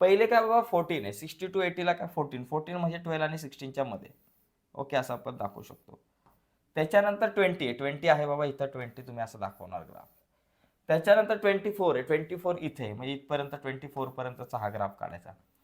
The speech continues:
त्याच्यानंतर ट्वेंटी टू आहे, ट्वेंटी टू म्हणजे ट्वेंटी फोर आणि ट्वेंटीच्या मध्ये आला. त्याच्यानंतर सिक्स्टीन आहे, सिक्स्टीन कुठं आला बाबा? हा बघा इथं खाली सिक्स्टीन याला जोडून. तर अशा प्रकारे हा हिस्टोग्राम काढू शकतो आणि हिस्टोग्राम काढणं हे खूप सोपं आहे. याच्यामध्ये तुम्हाला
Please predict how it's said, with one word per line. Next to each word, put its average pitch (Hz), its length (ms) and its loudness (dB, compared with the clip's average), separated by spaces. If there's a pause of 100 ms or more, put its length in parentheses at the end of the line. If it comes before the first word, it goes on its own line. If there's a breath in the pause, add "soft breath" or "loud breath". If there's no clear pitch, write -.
(260)
त्याच्यानंतर 196 340 0
ट्वेंटी 202 360 2
टू 202 160 -2
आहे, 135 80 2
ट्वेंटी 160 360 -4
टू 202 140 -6
म्हणजे 185 200 -2
ट्वेंटी 180 300 -4
फोर 180 200 -4
आणि 170 120 -2
ट्वेंटीच्या 160 420 -6
मध्ये 113 260 -6
आला. 98 280 -6 (640)
त्याच्यानंतर 185 440 0
सिक्स्टीन 196 500 -2
आहे, 117 80 -6
सिक्स्टीन - 380 -8
कुठं 175 180 0
आला 165 140 4
बाबा? 160 240 2
हा 156 80 6
बघा 135 180 -2
इथं 120 260 -4
खाली 127 200 -2
सिक्स्टीन 131 340 -14
याला 123 180 -12
जोडून. 117 300 -6 (380)
तर 185 60 0
अशा 196 220 6
प्रकारे 220 340 2
हा 220 100 6
हिस्टोग्राम 202 500 6
काढू 180 180 6
शकतो 160 240 -2
आणि 156 100 -2
हिस्टोग्राम 196 440 2
काढणं 196 260 0
हे 208 120 -2
खूप 196 180 -6
सोपं 175 260 -2
आहे. - 220 -8
याच्यामध्ये 170 440 -2
तुम्हाला 180 420 0